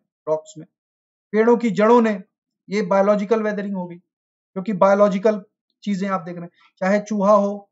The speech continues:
उसने होल कर लिया हो। क्लियर है बच्चों? प्लांट की जड़ें जो होती हैं, वो भी पत्थरों को हिला देती हैं कई बार।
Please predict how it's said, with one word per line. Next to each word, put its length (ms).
उसने 260
होल 460
कर 180
लिया 200
हो। 160
क्लियर 220
है 60
बच्चों? 220
प्लांट 600
की 100
जड़ें 460
जो 120
होती 340
हैं, 220
वो 260
भी 120
पत्थरों 540
को 180
हिला 380
देती 400
हैं 200
कई 200
बार। 260